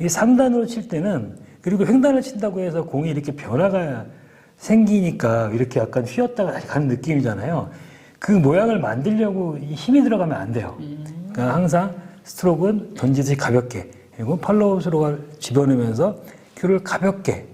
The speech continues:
Speaker 1: 예, 잡아주면 안 되고, 그런 느낌으로 치시는 게 훨씬 더 편해요. 오늘 뭐 다 성공을 하셨는데, 이 횡단 같은 경우 생각보다 어렵지 않았죠?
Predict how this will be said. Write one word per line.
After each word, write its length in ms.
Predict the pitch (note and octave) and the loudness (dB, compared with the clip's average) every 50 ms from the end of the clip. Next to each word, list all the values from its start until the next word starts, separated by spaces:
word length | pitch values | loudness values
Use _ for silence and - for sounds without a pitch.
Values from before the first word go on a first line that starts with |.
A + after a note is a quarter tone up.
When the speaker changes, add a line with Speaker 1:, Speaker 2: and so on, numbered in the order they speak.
| - - - - | -20 -18 -14 -14
Speaker 1:
예, 120 | F#2 - - - - - - - _ _ _ - - | -14 -14 -14 -18 -20 -20 -20 -20 _ _ _ -20 -8
잡아주면 500 | - - - B2+ E3+ E3 D3 C#3+ C#3 G#2 | -4 0 2 2 2 2 4 2 2 2
안 100 | G#2+ A2+ | 0 -2
되고, 380 | A2 G2+ F2+ A2 D#3 G#3 - - - - - | -4 -4 -4 -4 -4 -4 -6 -8 -14 -12 -4
그런 240 | - D#3 F#3 F#3+ | 0 2 4 4
느낌으로 340 | E3+ D#3+ E3 - D#3+ D#3+ D3+ | 4 2 0 0 -2 -2 -2
치시는 260 | C#3+ - - - D#3 | -4 -4 -4 -2 0
게 60 | D3+ E3+ | 2 2
훨씬 160 | G3+ G3+ F3 | 2 4 2
더 60 | E3 | 2
편해요. 400 | - - A#3 A#3+ G#3+ C#3 G#2+ G2 - - - - - - - - | 0 0 0 0 2 0 0 -2 -6 -12 -16 -20 -20 -20 -14 -6
오늘 140 | D#3+ F3 F3 | -2 0 0
뭐 100 | E3 D#3+ | 2 0
다 320 | D#3+ - B2+ C3+ C3+ C3 B2 | 0 0 0 2 2 0 0
성공을 360 | A#2+ E3+ F#3 F3+ E3+ D3 D3+ | -2 -2 -2 0 0 0 2
하셨는데, 600 | E3+ F#3 F#3 D#3 C3+ A#2 A2+ C#3 D#3+ C3 - - - - - - - - - - - - _ - | 2 2 0 0 0 0 -2 -2 -4 -4 -6 -8 -12 -18 -20 -20 -20 -20 -20 -20 -20 -20 _ -4
이 100 | D3 D3 | 0 4
횡단 340 | D#3 A3+ A#3+ A3+ A#3+ A3+ G#3+ | 4 6 6 4 4 2 2
같은 260 | G#3+ G3+ - G3 F#3+ | 0 -2 -4 -4 -4
경우 120 | F#3 F3+ - | -4 -2 0
생각보다 380 | B3 C4+ C#4+ C#4 C#4 B3+ A3 | 2 2 2 2 2 0 0
어렵지 240 | E3 E3+ F#3 - - | 2 0 0 -2 -2
않았죠? 420 | F3 D#3 D#3 - - A#2+ G2 - | -2 -2 -4 -6 -8 -10 -10 -12